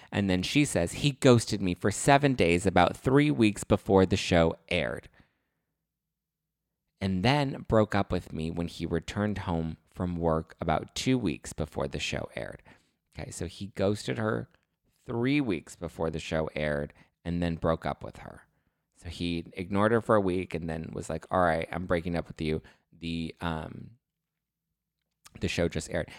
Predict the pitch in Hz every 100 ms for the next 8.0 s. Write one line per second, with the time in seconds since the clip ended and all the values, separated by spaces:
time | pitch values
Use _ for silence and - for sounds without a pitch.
0 | - 104 117 - 117 101 107 98 92 95
1 | 95 92 95 98 92 90 87 87 90 87
2 | 80 - 90 - - - - 87 - -
3 | - 101 82 - 85 104 95 85 87 87
4 | 87 92 131 95 95 113 - 87 92 98
5 | 98 104 104 85 87 90 _ _ _ _
6 | _ 117 - 82 - 92 - 104 - 90
7 | 82 - - 95 101 95 - 85 80 80